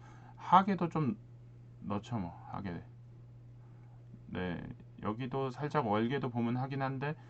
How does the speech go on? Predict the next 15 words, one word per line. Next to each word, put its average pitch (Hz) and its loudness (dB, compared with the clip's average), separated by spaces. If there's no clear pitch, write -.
여기는 120 4
천천히 160 2
좀 117 2
보면은 101 4
될 98 -2
것 101 0
같고, 110 2
여기 110 2
미아 120 6
사거리, 120 4
그 - -6
다음에 104 4
고려대, 113 2
제기동, 123 4
마장시장역 104 2